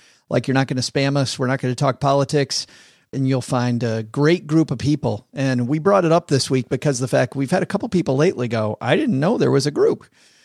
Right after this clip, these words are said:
So we do have a group where stackers all hang out there, as well as our newsletter, The two oh one,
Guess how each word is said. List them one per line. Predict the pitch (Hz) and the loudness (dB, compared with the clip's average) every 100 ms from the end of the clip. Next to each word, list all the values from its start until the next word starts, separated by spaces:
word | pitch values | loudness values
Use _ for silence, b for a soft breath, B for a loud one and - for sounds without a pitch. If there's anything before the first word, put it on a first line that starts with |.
| b - | b -10
So | - 101 107 - | -4 -2 -4 -2
we | 151 | -2
do | 170 160 113 _ | 2 0 -2 _
have | - 123 | -2 0
a | 120 104 - | 0 -4 -4
group | 135 139 127 | -4 -2 -2
where | |
stackers | 110 139 117 127 107 | -2 0 0 0 0
all | 113 107 | 0 0
hang | 98 117 | 0 0
out | 113 110 - | 0 -2 -2
there, | 110 107 - b b b b - | -2 -2 -6 b b b b -4
as | 139 117 | -2 0
well | 127 123 | 0 0
as | 123 | 0
our | 120 | 0
newsletter, | 135 170 123 117 113 | 0 0 0 0 0
The | 117 | -2
two | 131 - 226 | -4 0 2
oh | 165 | 2
one, | 117 101 104 | 0 -6 -8